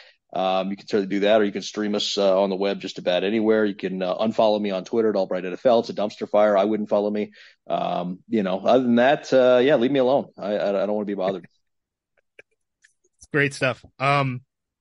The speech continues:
Speaker 2: I think later on this week, we're gonna have some interesting stuff on the feed. Uh, we're gonna have a tr-, a Packers trivia game, I believe, if all things go right.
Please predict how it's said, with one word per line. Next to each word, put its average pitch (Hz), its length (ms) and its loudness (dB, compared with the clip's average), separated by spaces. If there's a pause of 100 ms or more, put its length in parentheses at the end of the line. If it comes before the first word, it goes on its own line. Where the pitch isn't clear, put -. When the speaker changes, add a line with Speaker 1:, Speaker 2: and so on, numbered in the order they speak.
(180)
Speaker 2:
I 123 80 -6
think 233 260 -2
later 156 500 -4
on 156 220 -8
this 139 220 -10
week, 117 260 -8 (100)
we're 123 120 -14
gonna 147 160 -6
have 123 200 -6
some 113 220 -12
interesting 117 400 -14
stuff - 320 -14
on 107 80 -14
the 92 60 -20
feed. 101 420 -14
Uh, 90 220 -20 (160)
we're 123 80 -18
gonna 156 140 -10
have 165 300 -8
a 113 440 -10 (580)
tr-, - 300 -18
a 117 80 -10
Packers 127 520 -14
trivia 131 460 -14
game, 170 400 -12
I 143 60 -18
believe, 156 320 -12
if - 140 -16
all 113 160 -14
things 127 260 -14
go 120 120 -12
right. 120 320 -12